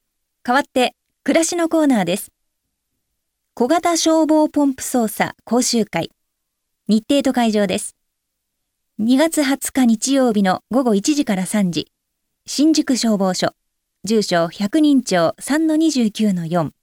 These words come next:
二月二十七日日曜日、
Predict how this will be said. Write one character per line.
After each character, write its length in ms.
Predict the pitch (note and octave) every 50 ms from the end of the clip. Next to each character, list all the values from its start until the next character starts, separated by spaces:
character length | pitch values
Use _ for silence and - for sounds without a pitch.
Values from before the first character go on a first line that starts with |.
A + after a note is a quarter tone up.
| _ _ _ _ _ _ _ _ _ _ _ _ _ _ _ _ _ _ _ _ _
二 120 | A3 A#3+ C#4
月 200 | E4+ F4 E4+ F4
二 160 | E4+ F4 E4+
十 160 | D#4+ D4+ C#4+
七 240 | B3+ B3+ B3+ B3+ C4
日 280 | B3 A#3 A3 - F3+
日 260 | F#3+ G3 F#3+ - G#3 A3
曜 160 | G#3+ G3+ F#3
日、 180 | E3 E3+ E3